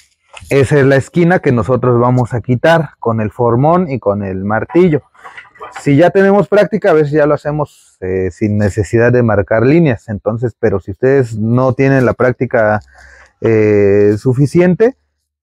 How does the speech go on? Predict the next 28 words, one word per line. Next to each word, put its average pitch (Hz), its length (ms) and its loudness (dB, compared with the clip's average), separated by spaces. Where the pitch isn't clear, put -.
pues 120 180 0
así 135 320 2
es 143 140 0
como, 104 800 0
como 117 260 0
se 127 120 -2
empieza, 143 420 0
¿no? 143 240 0
Eh, 104 420 2
yo 120 100 2
igual 120 280 2
empecé 113 420 -2
de 110 220 -2
esta 120 200 -4
manera, 151 440 0
haciendo 127 420 -2
siempre 143 360 0
todas 143 280 2
las 127 140 0
marcas. 156 440 0
Es 143 140 0
más 147 180 -2
tardado 151 400 0
porque, 131 240 -6
pues, 98 220 -10
imagínense 123 480 -8
estar 127 240 -4
marcando 139 540 -2